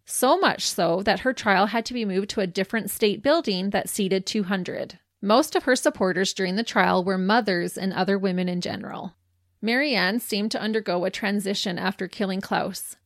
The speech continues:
She appeared bold and unafraid. She never shied away from a photo and displayed zero remorse for her actions. She expressed that she regretted that it had to happen,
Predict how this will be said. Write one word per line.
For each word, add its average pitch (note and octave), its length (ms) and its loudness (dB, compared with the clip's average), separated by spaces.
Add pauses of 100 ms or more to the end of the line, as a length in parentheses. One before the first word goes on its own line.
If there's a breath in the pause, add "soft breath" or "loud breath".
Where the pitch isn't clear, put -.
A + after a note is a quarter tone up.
(140)
She A#3 260 2
appeared G#3 400 2
bold G#3 460 2
and G3 160 -4
unafraid. G3 680 -4 (460)
She - 220 -2
never A3 280 2
shied B3 260 2
away A3+ 200 4
from B3+ 180 -4
a D#4 60 0
photo F3+ 440 2
and G#3 180 -4
displayed G3+ 440 -2
zero F#3 320 0
remorse G#3+ 460 -2
for F#3+ 120 -4
her - 160 -2
actions. F3 720 -6 (440)
She B3+ 280 0
expressed G#3 520 2
that F#3+ 160 2
she B3+ 200 0
regretted A3+ 480 2
that G3 120 4
it - 100 -2
had G3 260 2
to G#3+ 60 -6
happen, C4+ 540 -2